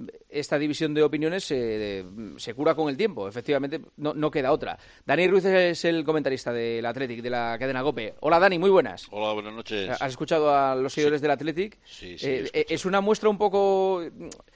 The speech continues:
Speaker 1: yo creo que bastante real, ¿no? De lo que, de lo que hay en la calle y de lo que va a haber en la grada.
Speaker 2: Sí, sí, porque siempre el fútbol, lo, lo bueno y lo agradable y desagradable que tiene es que todo el mundo tiene su opinión y, y, y unos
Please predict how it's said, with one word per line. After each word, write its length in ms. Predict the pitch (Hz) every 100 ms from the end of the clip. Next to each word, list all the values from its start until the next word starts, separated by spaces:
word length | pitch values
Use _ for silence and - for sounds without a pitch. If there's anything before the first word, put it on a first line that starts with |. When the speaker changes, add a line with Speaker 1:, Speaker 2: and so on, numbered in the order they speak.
| _ -
Speaker 1:
yo 160 | - 165
creo 140 | 202
que 60 | 202
bastante 400 | 196 - 190 208
real, 280 | 185 202 185
¿no? 140 | 208
De 80 | 220
lo 80 | 165
que, 180 | 160 147
de 80 |
lo 120 | 156 147
que 60 |
hay 80 | 190
en 80 | 190
la 100 | 160
calle 180 | 185 226
y 60 |
de 80 | 190
lo 80 | 151
que 80 | 160
va 60 |
a 20 |
haber 80 | 160
en 80 | 151
la 80 | 139
grada. 340 | 185 98 71 _ _ _ _ _ _ _ _ _
Speaker 2:
Sí, 360 | - 160 156 117
sí, 200 | 101 113
porque 260 | 87 82 85
siempre 460 | 90 90 90 95 95
el 80 |
fútbol, 400 | - 101 90 95
lo, 260 | 95 95 92
lo 200 | 92 92
bueno 440 | 101 98 98 101
y 200 | 98 95
lo 160 | 92 92
agradable 480 | 90 90 104 101 98
y 20 |
desagradable 680 | 95 98 95 95 101 101 98
que 100 | 101
tiene 380 | 104 113 117
es 120 | 104 -
que 320 | 98 95 90
todo 200 | 101 98
el 60 | 95
mundo 240 | 98 95
tiene 440 | 87 98 98 98 92
su 160 | - 95
opinión 580 | 90 98 98 107 131 143
y, 60 |
y, 720 | 110 92 90 85 87 90 87 90
y 140 | 90
unos 560 | 90 92 98 - -